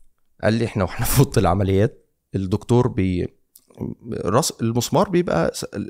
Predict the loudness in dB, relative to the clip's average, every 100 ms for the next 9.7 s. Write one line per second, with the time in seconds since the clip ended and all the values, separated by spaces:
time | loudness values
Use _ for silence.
0 | -4 2 2 2 2 0 2 2 2 2
1 | 0 0 -4 -6 -20 -20 -20 _ -2 2
2 | 2 0 -2 0 0 0 -2 -2 -2 -6
3 | -10 -4 0 2 0 -2 -4 -8 -10 -16
4 | _ -20 -20 _ _ -20 -20 -20 _ _
5 | -20 -20 _ -12 -2 2 4 4 2 2
6 | 2 2 -2 -4 -4 -2 -2 0 0 2
7 | 2 2 2 2 2 0 -2 0 0 0
8 | -4 -8 _ 0 2 4 4 4 2 2
9 | 2 0 0 0 0 -2 -4